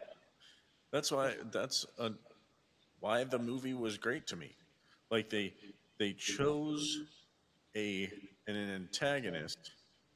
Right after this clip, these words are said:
that wasn't superhuman, that they could actually fight back against.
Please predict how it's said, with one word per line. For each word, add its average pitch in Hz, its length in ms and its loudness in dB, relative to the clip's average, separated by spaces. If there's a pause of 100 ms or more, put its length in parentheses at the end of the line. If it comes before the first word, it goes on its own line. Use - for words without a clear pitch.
(580)
that 101 180 0
wasn't 139 420 0
superhuman, 127 920 -4 (1600)
that 101 220 0
they 104 140 2
could - 320 -4
actually 110 500 -2
fight - 440 -6
back 113 320 -4
against. 78 600 -10